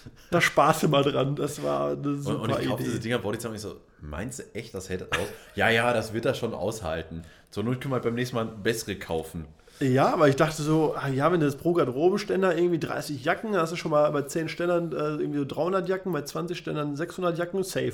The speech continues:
Speaker 1: passt locker, <laughs> gar kein Problem. Aber dass das passieren könnte, hatte man auch so gar nicht auf dem Schirm. Und auf einmal sind alle, wirklich komplett alle Garderobenständer zusammengebrochen, die Jacken runtergefallen. Ähm, wahrscheinlich werden gerade viele hier zuhören, die beim Opening dabei waren und das bis heute nicht wissen,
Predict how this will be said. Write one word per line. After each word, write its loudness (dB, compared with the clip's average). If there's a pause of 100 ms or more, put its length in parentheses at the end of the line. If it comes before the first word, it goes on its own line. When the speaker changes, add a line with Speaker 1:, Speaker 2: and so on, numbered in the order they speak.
Speaker 1:
passt -2
locker, 2 (140)
<laughs> -20
gar 4
kein 0
Problem. 2 (360)
Aber 4
dass 4
das 2
passieren 4
könnte, 4
hatte 2
man 2
auch 0
so -6
gar -2
nicht -2
auf 0
dem -2
Schirm. -2
Und 0
auf -2
einmal 2
sind -2
alle, 0
wirklich -6
komplett -4
alle 0
Garderobenständer -2
zusammengebrochen, 0 (420)
die 0
Jacken 4
runtergefallen. 0
Ähm, -4
wahrscheinlich -2
werden 0
gerade 0
viele -8
hier -2
zuhören, -2
die -2
beim -2
Opening 2
dabei 2
waren 4
und 6
das 4
bis -4
heute 8
nicht 8
wissen, 8